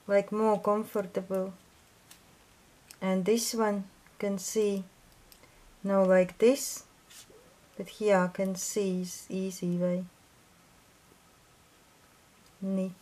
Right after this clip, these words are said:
And continue to end of row, last stitch. As always, purl stitch.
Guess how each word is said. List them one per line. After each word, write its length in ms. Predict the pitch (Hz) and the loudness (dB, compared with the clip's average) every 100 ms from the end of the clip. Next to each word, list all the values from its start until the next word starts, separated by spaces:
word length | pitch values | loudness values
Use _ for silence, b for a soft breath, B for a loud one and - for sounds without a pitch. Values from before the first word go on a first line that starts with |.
| - - - _ - _ - _ - - - - - _ _ - _ _ 196 | -20 -20 -20 _ -20 _ -20 _ -20 -20 -20 -20 -20 _ _ -20 _ _ 2
And 200 | 247 262 | 2 6
continue 760 | 233 190 - 202 196 190 185 180 | 6 6 0 2 2 4 2 0
to 120 | 196 | 2
end 340 | 196 196 185 180 | 4 4 4 2
of 120 | 180 - - - 190 | 0 -6 -20 -14 -2
row, 460 | 196 220 269 311 - | 4 6 6 4 -6
last 540 | 202 202 196 190 - - | -4 2 4 2 0 -4
stitch. 580 | 226 247 - - - - - - _ - - - - - | 0 0 -2 -18 -18 -20 -20 -20 _ -20 -20 -20 -20 -8
As 180 | 190 185 | -4 4
always, 720 | 208 226 247 254 247 240 - | 6 8 10 10 10 6 -6
purl 340 | - 185 180 | 2 4 4
stitch. 640 | 185 - - 190 - - | 2 -8 -10 -10 -12 -16